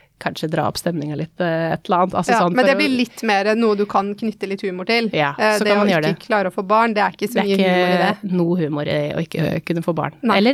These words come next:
Speaker 1: kanskje, det er jo ikke bare det at man ikke kan få, eh, jeg har jo vært i situasjonen hvor jeg faktisk ikke vil, visste om jeg ville ha barn.
Speaker 2: Ja.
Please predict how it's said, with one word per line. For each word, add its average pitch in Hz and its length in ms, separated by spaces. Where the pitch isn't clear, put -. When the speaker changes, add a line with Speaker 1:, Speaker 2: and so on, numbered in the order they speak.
Speaker 1:
kanskje, 233 520
det 214 60
er 202 160
jo 175 80
ikke 294 140
bare 262 140
det 185 100
at 165 80
man 208 100
ikke 202 220
kan 180 220
få, 285 200
eh, 214 220
jeg 233 200
har 190 120
jo 175 80
vært 160 340
i 175 720
situasjonen 170 400
hvor 180 80
jeg 175 180
faktisk - 480
ikke - 240
vil, 170 260
visste 180 460
om 160 80
jeg 160 120
ville 143 200
ha 120 220
barn. 302 260
Speaker 2:
Ja. 262 160